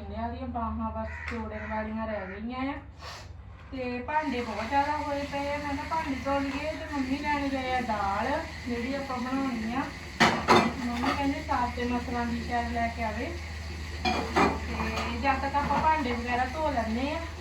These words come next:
ਤੇ ਸਮਰ ਰੇ ਰੇ ਕਰੀ ਜਾਂਦਾ, ਪਤਾ ਨੀ ਕਾਹਤੇ। ਮੇਰਾ ਵੀ ਸਿਰ ਬਹੁਤ ਜ਼ਿਆਦਾ ਦੁਖਦਾ ਆ। ਧੱਕੇ ਜਿਹੇ ਨਾਲ ਇੱਕ ਲੱਗੀ ਹੋਈ ਆ ਸੀਨ। ਜੀ ਤਾਂ ਮੇਰਾ ਕਰਦਾ ਸੀ ਫਟਾਫਟ ਬ-, ਬਸ ਲੰਮੇ ਪੈ ਜਾਵਾਂ, ਸੌਂ ਜਾਵਾਂ।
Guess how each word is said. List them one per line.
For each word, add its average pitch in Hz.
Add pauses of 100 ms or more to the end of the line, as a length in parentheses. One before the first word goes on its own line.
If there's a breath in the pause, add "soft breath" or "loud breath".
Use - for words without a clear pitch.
ਤੇ 311
ਸਮਰ 320
ਰੇ 359 (160)
ਰੇ 311
ਕਰੀ 294
ਜਾਂਦਾ, 254
ਪਤਾ 269
ਨੀ 269
ਕਾਹਤੇ। 240 (640)
ਮੇਰਾ 262
ਵੀ 285
ਸਿਰ 285
ਬਹੁਤ 277
ਜ਼ਿਆਦਾ 302
ਦੁਖਦਾ -
ਆ। 262 (1300)
ਧੱਕੇ 311
ਜਿਹੇ 262
ਨਾਲ 277
ਇੱਕ 294
ਲੱਗੀ 247
ਹੋਈ 247
ਆ -
ਸੀਨ। 220 (960)
ਜੀ 269
ਤਾਂ 269
ਮੇਰਾ 269
ਕਰਦਾ 254
ਸੀ -
ਫਟਾਫਟ 262
ਬ-, 240
ਬਸ 240
ਲੰਮੇ 240
ਪੈ 226
ਜਾਵਾਂ, 226
ਸੌਂ 220
ਜਾਵਾਂ। 214